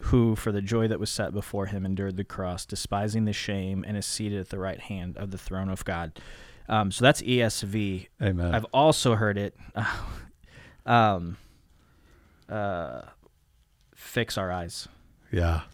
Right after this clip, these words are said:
Speaker 1: Fix our eyes.
Speaker 2: Fix our eyes on it. Yep.
Speaker 1: Um, 'cause one of the things,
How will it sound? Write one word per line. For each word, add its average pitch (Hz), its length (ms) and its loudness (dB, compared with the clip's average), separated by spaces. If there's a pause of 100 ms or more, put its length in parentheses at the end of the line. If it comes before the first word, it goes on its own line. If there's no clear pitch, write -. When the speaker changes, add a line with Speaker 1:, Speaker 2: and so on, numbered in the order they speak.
Speaker 1:
Fix - 480 2
our 95 140 0
eyes. 87 240 -2
Speaker 2:
Fix - 220 -2
our 95 100 -2
eyes 90 160 -4
on 98 140 -6
it. - 40 -10 (100)
Yep. - 300 -4
Speaker 1:
Um, 101 440 0 (260)
'cause 117 180 6
one 117 160 8
of 110 60 6
the 110 100 4
things, 98 760 -4